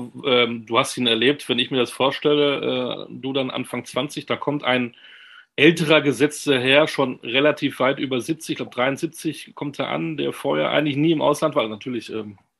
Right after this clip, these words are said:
aber jetzt nicht beruflich, nur in Spanien gearbeitet hat, da kommt einer an, den man, wenn man so sehen würde, würde man sagen, netter Herr, der wohl auch in der Freizeit immer gerne auch mit einem Fotoapparat durch Berlin, äh, getigert ist, weil er sein Hobby Fotografie gefrönt hat.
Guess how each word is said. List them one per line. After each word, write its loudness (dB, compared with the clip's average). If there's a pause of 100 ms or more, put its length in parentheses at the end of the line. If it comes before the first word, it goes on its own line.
(100)
aber 0
jetzt -4
nicht -8
beruflich, -2
nur -4
in -4
Spanien -4
gearbeitet -4
hat, -12
da -8
kommt -12
einer -6
an, -6
den -2
man, -2
wenn 0
man 2
so 4
sehen 2
würde, 2
würde -4
man 2
sagen, 2
netter 4
Herr, 4 (540)
der 4
wohl 8
auch 6
in 2
der 6
Freizeit 2
immer 2
gerne 4
auch 2
mit -2
einem -6
Fotoapparat 2
durch -2
Berlin, 0
äh, -4
getigert -2
ist, -2
weil -2
er -2
sein -4
Hobby -4
Fotografie -6
gefrönt -6
hat. -2